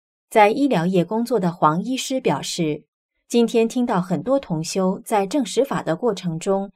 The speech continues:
都面临一个选择的问题，在修炼的道路上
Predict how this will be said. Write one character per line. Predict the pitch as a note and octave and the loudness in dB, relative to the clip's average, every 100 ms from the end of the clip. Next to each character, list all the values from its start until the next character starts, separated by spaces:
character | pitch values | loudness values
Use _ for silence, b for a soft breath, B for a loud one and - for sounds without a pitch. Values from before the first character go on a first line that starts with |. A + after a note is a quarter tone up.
| b _ | b _
都 | D4 D4 | 6 6
面 | C#4+ G3 | 6 2
临 | E3 F3 | 2 2
一 | F3+ | 0
个 | G#3+ | -2
选 | F#3 F#3 C#3+ | -2 -2 -4
择 | - C#3+ | -4 -6
的 | A#3 B3+ | -6 -4
问 | A3+ | -4
题， | F3 - D3 C#3+ - _ _ _ _ _ | -4 -6 -8 -8 -14 _ _ _ _ _
在 | - A4 | -2 0
修 | D4 D4 | 2 0
炼 | C#4+ | 0
的 | F3+ E3+ | 0 -2
道 | G3+ | -2
路 | E3+ F3 | -2 -2
上 | F3 E3+ D3+ | 0 -2 -2